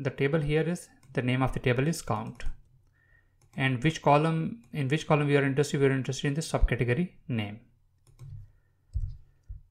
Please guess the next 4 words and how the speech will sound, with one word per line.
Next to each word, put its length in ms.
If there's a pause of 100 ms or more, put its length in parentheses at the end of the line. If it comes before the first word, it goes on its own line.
(1160)
So 240
it 160
is 220
sub, 440